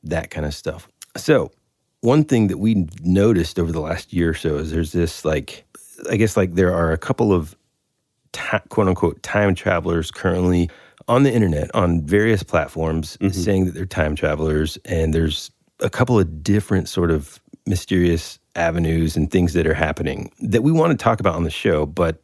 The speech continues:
Speaker 1: and so I'm not sure if this one is the one that is kinda famous on this platform, on TikTok.
Speaker 2: I
Speaker 1: But
Speaker 2: don't,
Speaker 1: apparently
Speaker 2: I don't have TikTok. Do you?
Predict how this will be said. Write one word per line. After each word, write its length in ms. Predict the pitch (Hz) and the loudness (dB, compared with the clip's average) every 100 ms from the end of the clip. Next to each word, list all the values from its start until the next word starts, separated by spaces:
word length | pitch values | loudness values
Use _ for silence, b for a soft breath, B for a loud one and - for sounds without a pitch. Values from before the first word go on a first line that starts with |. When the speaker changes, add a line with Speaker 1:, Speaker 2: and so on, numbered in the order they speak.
| - | -6
Speaker 1:
and 100 | 90 | 0
so 60 | 110 | 4
I'm 60 | 127 | 2
not 140 | 87 | 0
sure 220 | - 95 80 | 0 2 2
if 100 | - | 2
this 240 | 95 - | 0 2
one 200 | 92 87 | 0 0
is 420 | - 92 90 87 - _ _ | 0 0 0 -4 -14 _ _
the 380 | - 69 80 92 | -18 -4 -2 0
one 380 | 90 95 104 101 | 0 2 4 4
that 220 | 98 92 - | 2 0 -2
is 200 | 101 92 | -2 -2
kinda 200 | - 104 | 0 0
famous 440 | 95 104 104 - - _ - | 2 2 0 -4 -14 _ -6
on 160 | 104 104 | -2 0
this 120 | 101 | 0
platform, 420 | - 107 - 113 - | -2 -2 -4 -8 -2
on 140 | 92 | -2
TikTok. 500 | - 104 110 113 - B B B B B B - | -2 -2 -2 -2 -8 B B B B B B 0
Speaker 2:
I 60 | |
Speaker 1:
But 40 | 98 | 2
Speaker 2:
don't, 120 | 95 | 4
Speaker 1:
apparently 300 | - 175 95 | 4 4 4
Speaker 2:
I 20 | 95 | 0
don't 80 | |
have 120 | 92 82 | 0 -4
TikTok. 420 | 82 - 73 73 | -12 -12 -14 -8
Do 60 | 90 | -2
you? 240 | 92 117 | 0 -2